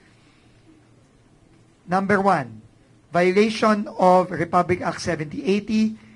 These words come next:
or the act defining and penalizing the crime of plunder. Violations of Section three B, E, and H of Republic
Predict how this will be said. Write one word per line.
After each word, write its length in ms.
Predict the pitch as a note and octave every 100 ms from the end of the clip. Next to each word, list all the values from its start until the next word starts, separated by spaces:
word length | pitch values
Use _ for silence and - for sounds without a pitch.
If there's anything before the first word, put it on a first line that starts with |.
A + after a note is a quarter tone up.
| - -
or 160 | E3
the 160 | D3+ E3
act 320 | C4 G3 -
defining 580 | D#3+ F3+ E3+ F3 F3 F3+
and 140 | D3+
penalizing 640 | D#3 F3 E3+ D#3+ D#3 E3+ D3+
the 80 | D3
crime 320 | D#3 D3+ D3
of 160 | -
plunder. 480 | - E3 D#3+ C3 G#2+ - - - _ _ _ - -
Violations 720 | D#3+ E3+ G3+ A#3 - G3 F#3
of 140 | F3 D3
Section 460 | - F#3 - E3+ -
three 280 | F#3 G#3 G3+
B, 440 | C#3+ F#3 F#3+ -
E, 360 | G3 G#3 G#3 -
and 240 | D#3 D3+ -
H 460 | F#3 G#3+ - - - - - _ -
of 180 | F3 E3+
Republic 560 | E3+ - G3+ G3 F#3+